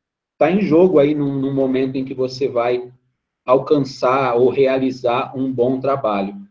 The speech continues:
tá? Então, um bom trabalho requer uma boa técnica, é, requer conhecimento, requer prática, requer experiência, requer paciência, requer adaptação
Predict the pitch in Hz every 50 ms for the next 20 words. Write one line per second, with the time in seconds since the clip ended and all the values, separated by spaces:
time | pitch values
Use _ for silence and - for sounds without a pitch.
0 | _ _ _ _ _ - 104 107 117 113 101 - 117 117 123 131 135 131 123 123
1 | 127 127 131 131 127 127 123 127 131 147 151 170 185 180 - _ _ _ _ _
2 | _ _ _ _ _ _ _ _ _ _ _ _ _ - 131 131 131 139 117 120
3 | 120 117 117 120 135 143 135 - 151 147 147 147 151 147 139 147 - 156 - -
4 | _ _ _ _ _ _ _ _ - 131 117 113 110 101 117 113 113 - 113 117
5 | 120 120 120 117 117 113 117 - 123 123 113 - - 139 135 131 139 147 147 147
6 | 147 143 123 120 117 - - - 117 120 120 - - 123 131 135 143 135 - -
7 | - - 117 107 120 120 - 123 120 120 123 - 139 135 135 135 135 135 143 139
8 | 139 135 - 117 - - - - _ _ _ _ _ _ _ 110 107 - 123 120
9 | 120 120 - - _ 147 143 147 143 - - 135 127 131 139 147 139 - - 113
10 | 107 113 113 117 120 - - 135 135 131 135 139 147 143 - - - 131 120 -
11 | - - 143 147 151 147 147 -